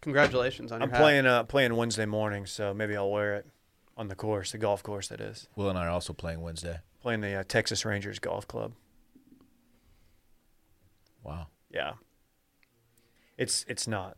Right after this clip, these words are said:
Speaker 2: like a
Speaker 3: Yeah, Dean
Speaker 2: exclusive
Speaker 3: Palmer
Speaker 2: thing.
Speaker 3: out there just, like,
Speaker 1: I hope
Speaker 3: serving
Speaker 1: you
Speaker 3: up.
Speaker 1: hit it pro
Speaker 2: Steve
Speaker 1: far.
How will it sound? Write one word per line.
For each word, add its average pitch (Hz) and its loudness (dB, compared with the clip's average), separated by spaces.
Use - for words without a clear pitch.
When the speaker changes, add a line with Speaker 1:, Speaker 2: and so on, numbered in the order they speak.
Speaker 2:
like - -10
a 92 -12
Speaker 3:
Yeah, 98 -4
Dean 90 -6
Speaker 2:
exclusive 98 4
Speaker 3:
Palmer 92 4
Speaker 2:
thing. 92 6
Speaker 3:
out 95 2
there 92 4
just, 82 -8
like, 80 -8
Speaker 1:
I 123 2
hope 135 4
Speaker 3:
serving - 0
Speaker 1:
you 139 2
Speaker 3:
up. 127 2
Speaker 1:
hit 139 6
it 135 -2
pro 127 4
Speaker 2:
Steve 131 2
Speaker 1:
far. 127 8